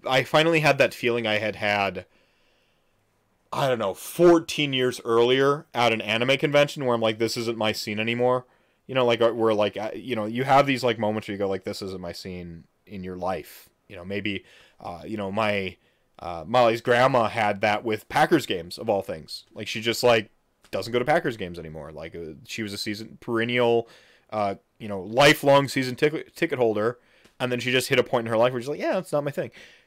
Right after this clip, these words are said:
And that, that has happened throughout. I actually went to Gen Con, uh, last year, and I just, like, went, and I'm like, "Man, this is not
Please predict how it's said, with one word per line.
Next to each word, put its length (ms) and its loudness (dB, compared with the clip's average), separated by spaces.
And 100 0
that, 160 4
that 140 6
has 160 2
happened 400 0
throughout. 400 2
I 160 6
actually 220 2
went 140 0
to 60 0
Gen 240 0
Con, 460 -2
uh, 160 -4
last 380 2
year, 320 0
and 220 2
I 140 8
just, 200 4
like, 200 6
went, 260 2
and 100 -2
I'm 120 0
like, 480 -2
"Man, 440 2
this 240 0
is 180 -2
not 360 0